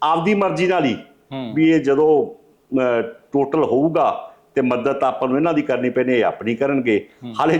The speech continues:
Speaker 1: ਚੌਵੀ ਪਾਰਟੀਆਂ ਚੋਂ ਇਹ ਡਿਸਾਈਡ ਨਹੀਂ ਹੋਇਆ
Speaker 2: ਹੂੰ।
Speaker 1: ਵੀ ਪ੍ਰਧਾਨ ਮੰਤਰੀ ਕਿਹੜਾ ਬਣੂਗਾ।
Speaker 2: ਪਰ ਇਹਦੇ ਨਾਲ ਹੀ ਸਰਦਾਰ ਸੁਖਬੀਰ ਸਿੰਘ ਬਾਦਲ, ਸ਼੍ਰੋਮਣੀ ਅਕਾਲੀ ਦਲ ਦੇ ਪ੍ਰਧਾਨ, ਉਹ ਨਵੀਂ ਗੱਲ ਕਰਦੇ ਆ। ਉਹ ਕਹਿੰਦੇ ਵੀ ਆਮ ਆਦਮੀ ਪਾਰਟੀ ਜਿਹੜੀ ਆ ਉਹ ਬੀਜੇਪੀ ਦੇ ਨਾਲ ਰਲੀ ਹੋਈ ਹੈ ਤੇ ਇਹ ਸਾਰੀਆਂ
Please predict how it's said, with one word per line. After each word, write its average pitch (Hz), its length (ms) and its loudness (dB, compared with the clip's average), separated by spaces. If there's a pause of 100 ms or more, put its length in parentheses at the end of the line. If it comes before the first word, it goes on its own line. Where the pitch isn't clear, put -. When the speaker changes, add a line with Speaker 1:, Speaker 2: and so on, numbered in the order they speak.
Speaker 1:
ਚੌਵੀ 175 360 2
ਪਾਰਟੀਆਂ 160 460 0
ਚੋਂ 165 200 2
ਇਹ 190 40 2
ਡਿਸਾਈਡ 139 420 0
ਨਹੀਂ 147 120 4
ਹੋਇਆ 110 680 2
Speaker 2:
ਹੂੰ। 113 160 -16 (100)
Speaker 1:
ਵੀ 160 60 2
ਪ੍ਰਧਾਨ 139 440 0
ਮੰਤਰੀ 107 320 -4
ਕਿਹੜਾ 92 280 -2
ਬਣੂਗਾ। 69 400 -12 (320)
Speaker 2:
ਪਰ 175 120 -2
ਇਹਦੇ 202 260 0
ਨਾਲ 151 300 -2
ਹੀ 135 140 -6
ਸਰਦਾਰ 156 340 -4
ਸੁਖਬੀਰ 156 380 -4
ਸਿੰਘ 185 220 -6
ਬਾਦਲ, 135 280 -2
ਸ਼੍ਰੋਮਣੀ 143 380 -2
ਅਕਾਲੀ 131 200 -2
ਦਲ 123 140 -4
ਦੇ 127 80 -2
ਪ੍ਰਧਾਨ, 123 340 -2
ਉਹ 143 200 0
ਨਵੀਂ 151 240 -2
ਗੱਲ 156 140 -2
ਕਰਦੇ 92 340 -6
ਆ। - 40 -20 (800)
ਉਹ 180 80 -2
ਕਹਿੰਦੇ 202 240 0
ਵੀ 233 140 0
ਆਮ 185 200 2
ਆਦਮੀ 190 280 -2
ਪਾਰਟੀ 165 400 -2
ਜਿਹੜੀ 151 200 -2
ਆ 190 60 2
ਉਹ 175 60 0
ਬੀਜੇਪੀ 156 500 -2
ਦੇ 143 100 2
ਨਾਲ 123 180 0
ਰਲੀ 107 220 -2
ਹੋਈ 123 220 -2
ਹੈ 180 220 -2 (420)
ਤੇ 175 120 -2
ਇਹ 180 140 4
ਸਾਰੀਆਂ 175 720 0